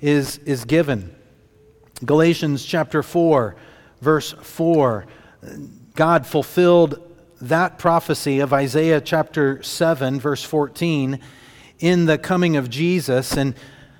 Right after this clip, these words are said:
the Apostle Paul says in Galatians four, verse four, "But when the fullness of time had come," that, that's a phrase that says, "When the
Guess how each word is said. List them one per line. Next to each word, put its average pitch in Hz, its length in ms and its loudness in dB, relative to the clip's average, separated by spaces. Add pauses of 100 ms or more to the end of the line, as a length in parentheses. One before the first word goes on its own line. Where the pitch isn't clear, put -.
(560)
the 143 80 4
Apostle 175 360 2
Paul 185 300 4
says 151 300 0
in 151 100 0
Galatians 156 560 0
four, 165 400 2
verse 143 300 0
four, 147 600 2 (1120)
"But 151 240 2
when 165 240 2
the 135 100 2
fullness 190 720 0
of 170 160 -2
time 170 540 -2 (120)
had 135 260 0
come," 107 500 -2
that, 156 240 -4
that's 180 220 2
a 160 100 4
phrase 170 600 4
that 139 180 -4
says, 151 400 0
"When 170 240 2
the 151 240 0